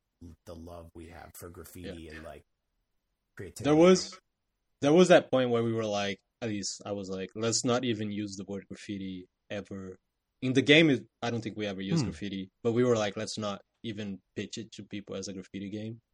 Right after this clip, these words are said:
Speaker 1: We say
Speaker 2: But that's,
Speaker 1: graffiti,
Speaker 2: like,
Speaker 1: like
Speaker 2: impossible. Yeah, like, the person just looks at it and it's like, "Oh, graffiti." Like, yeah. We couldn't avoid it.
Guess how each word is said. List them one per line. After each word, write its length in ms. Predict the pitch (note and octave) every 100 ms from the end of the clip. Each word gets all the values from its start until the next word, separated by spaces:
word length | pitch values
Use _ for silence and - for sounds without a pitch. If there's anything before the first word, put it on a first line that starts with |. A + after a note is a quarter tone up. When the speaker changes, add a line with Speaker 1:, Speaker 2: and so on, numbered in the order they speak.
| _
Speaker 1:
We 120 | G#2+ A2+
say 160 | D3
Speaker 2:
But 160 | C3 D#3
that's, 160 | D3
Speaker 1:
graffiti, 60 | C#3
Speaker 2:
like, 120 | A#2 A#2
Speaker 1:
like 60 |
Speaker 2:
impossible. 560 | A2 G#2+ G2 G2+ G2+ - _ _ A#2
Yeah, 220 | B2 A2+
like, 220 | A2+ G#2+
the 60 | A#2
person 320 | C3+ A#2+ A2+
just 200 | G2+ -
looks 160 | G#2+ -
at 120 | G2+
it 100 | G2
and 60 | G2
it's 100 | F#2
like, 140 | F#2
"Oh, 100 | G2
graffiti." 440 | F#2 F#2 F#2+ F#2 F2+ _ _
Like, 180 | F#2 F2+ _ _ -
yeah. 80 | - _ - _ _ _ _ _ _ _ _ _ _ _ _ _ _ _ _
We 80 | G#2
couldn't 260 | - G2
avoid 340 | F#2+ F#2 F2+ F#2
it. 160 | F#2